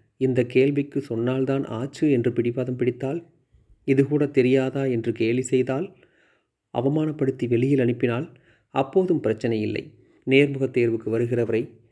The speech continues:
அப்படி நடத்துகிற நிறுவனத்தில் நாம் நுழையாமல் இருப்பதுதான் நல்லது. முக்கியமாக எல்லா கேள்விகளுக்கும்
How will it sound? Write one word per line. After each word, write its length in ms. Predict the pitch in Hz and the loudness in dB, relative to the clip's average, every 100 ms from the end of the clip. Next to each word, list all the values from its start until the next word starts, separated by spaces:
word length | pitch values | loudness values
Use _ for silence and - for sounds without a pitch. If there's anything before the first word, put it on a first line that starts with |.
| _ | _
அப்படி 300 | 120 123 120 | -4 0 0
நடத்துகிற 440 | 113 110 - 143 | 0 -2 0 2
நிறுவனத்தில் 600 | 127 117 123 120 120 113 | 2 2 0 -2 -2 -2
நாம் 240 | 110 113 110 | 0 -2 -2
நுழையாமல் 460 | 113 123 139 143 | 0 -2 -2 -2
இருப்பதுதான் 520 | 123 117 117 110 117 | -2 0 -2 0 -2
நல்லது. 420 | 113 104 104 107 - - _ _ _ _ _ _ _ _ _ _ _ _ _ _ _ - _ _ | -2 0 0 -2 -8 -16 _ _ _ _ _ _ _ _ _ _ _ _ _ _ _ -20 _ _
முக்கியமாக 880 | 147 143 - 190 160 139 131 139 135 | 0 0 0 -2 0 -2 -4 -6 -2
எல்லா 300 | 127 127 151 | 2 4 4
கேள்விகளுக்கும் 920 | 156 143 131 131 127 120 117 131 131 | 2 2 2 2 0 -2 -2 -4 -6